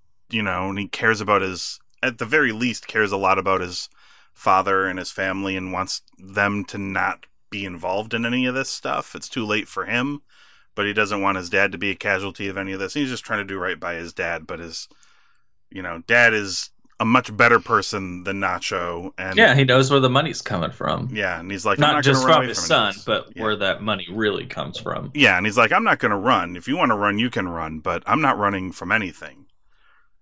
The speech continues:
Speaker 1: Uh, you know, I'm, I'm not the one who did anything. Uh,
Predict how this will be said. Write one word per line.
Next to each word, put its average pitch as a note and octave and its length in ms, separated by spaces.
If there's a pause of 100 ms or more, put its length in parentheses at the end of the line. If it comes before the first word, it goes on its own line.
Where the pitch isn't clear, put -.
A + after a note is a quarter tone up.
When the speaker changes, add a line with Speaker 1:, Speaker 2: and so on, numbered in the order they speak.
(160)
Speaker 1:
Uh, E2+ 300 (220)
you A2 100
know, F#2 40
I'm, B2+ 320
I'm A#2 100
not B2 140
the B2+ 80
one A#2 120
who A#2 40
did B2 240
anything. D#2+ 600 (340)
Uh, F#2+ 360